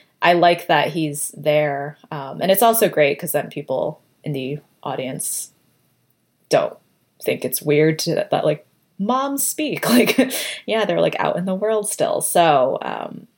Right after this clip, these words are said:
that's one of the things that's been really important for me and helping him develop into, like, a normal human being, I think.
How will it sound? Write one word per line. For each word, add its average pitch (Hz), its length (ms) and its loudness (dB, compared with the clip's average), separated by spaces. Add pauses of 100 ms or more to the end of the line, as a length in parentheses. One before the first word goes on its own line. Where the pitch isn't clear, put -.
that's 180 260 2
one 220 80 2
of 202 80 4
the - 40 -4
things 151 260 0
that's - 240 0
been 151 240 2
really 147 580 0 (520)
important 156 520 0
for 156 160 -2
me 147 560 -2 (180)
and 151 420 2 (520)
helping 147 440 4
him 135 280 -4
develop 110 400 4
into, 170 260 -2
like, - 360 -2 (160)
a - 200 -6 (520)
normal 104 340 -2
human - 280 -6
being, - 300 -4
I - 100 -2
think. - 400 -6